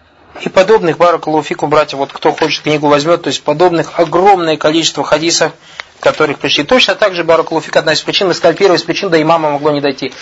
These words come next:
Вторая причина, баракаллаху фикум, то, что до имама мог дойти хадис, но он недостоверный у него. Потому что хадис у нас несколькими путями может прийти, до него дошёл недостоверным путём, баракаллаху фикум.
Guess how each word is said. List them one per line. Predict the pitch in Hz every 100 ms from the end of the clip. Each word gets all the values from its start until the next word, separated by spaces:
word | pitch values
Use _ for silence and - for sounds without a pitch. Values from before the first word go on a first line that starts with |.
| - -
Вторая | - 180 233
причина, | 226 202 - 220
баракаллаху | 180 190 185 180 180
фикум, | 226 185
то, | 160 196
что | -
до | 175 190
имама | 196 214 196
мог | 190 190
дойти | 185 185 208
хадис, | - 196 254 262
но | 196
он | 202
недостоверный | 190 175 160 190 175 170 147
у |
него. | 131 117 117 - - - -
Потому | - 135 170
что | 156
хадис | - 175 202 -
у |
нас | 190 -
несколькими | 233 240 214 214 202
путями | 214 180 254 233
может | 190 160 151
прийти, | 156 - 139 - - -
до | 160
него | 175 175
дошёл | 160 - 208 202 - - -
недостоверным | 160 156 160 - 156 165 175 170 156 - _ _ - - - - - - -
путём, | 151 139 180 160
баракаллаху | 151 151 139 143 147 143
фикум. | 139 147 139 123